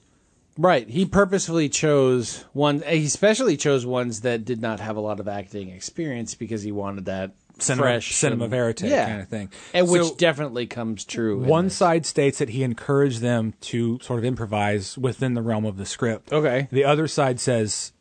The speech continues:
Speaker 2: he did not. <laughs> Like, to the point of, "Cut. What are you doing? Just stick to the script." <laughs> Depends on who you ask. And it sort of, it adds a weird real life racial tension to the actual making of the film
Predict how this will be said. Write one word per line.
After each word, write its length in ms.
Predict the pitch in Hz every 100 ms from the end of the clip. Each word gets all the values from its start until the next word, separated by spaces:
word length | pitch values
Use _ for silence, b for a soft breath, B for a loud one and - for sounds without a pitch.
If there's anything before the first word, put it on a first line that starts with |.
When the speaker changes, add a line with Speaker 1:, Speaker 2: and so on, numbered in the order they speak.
| _
Speaker 2:
he 320 | _ - 123 110
did 200 | 113 92
not. 600 | 98 87 - - - -
<laughs> 40 | _ -
Like, 220 | 143 165
to 100 | -
the 80 | 135
point 320 | - 143 123
of, 360 | 120 110 - - _ _ -
"Cut. 340 | 165 147 - _ _ _ _ _ _ _
What 160 | 127 120
are 60 | 120
you 80 |
doing? 400 | 110 107 101 95 _ _ _ _ _ _
Just 160 | 120 -
stick 180 | 110
to 80 | -
the 80 | 92
script." 400 | - 67 - - _ B 294 311 B B
<laughs> 500 | B B B B 120
Depends 360 | 110 156 143
on 80 | 135
who 80 | 127
you 180 | 123 110
ask. 420 | 98 87 - - _ - B 175 B B B B
And 100 | 175
it 80 | 185
sort 240 | - 233
of, 60 | 269
it 140 | 208 175
adds 240 | 196 214
a 40 |
weird 460 | 202 143 175 202 143
real 140 | 160 170
life 200 | 160 120
racial 500 | 127 139 - 120 113
tension 520 | - 135 120 123 110 -
to 120 | 139
the 260 | 123 123 117
actual 540 | 123 117 - 123 110
making 340 | 117 120 123 113
of 60 |
the 60 | 104
film 420 | - 117 127 147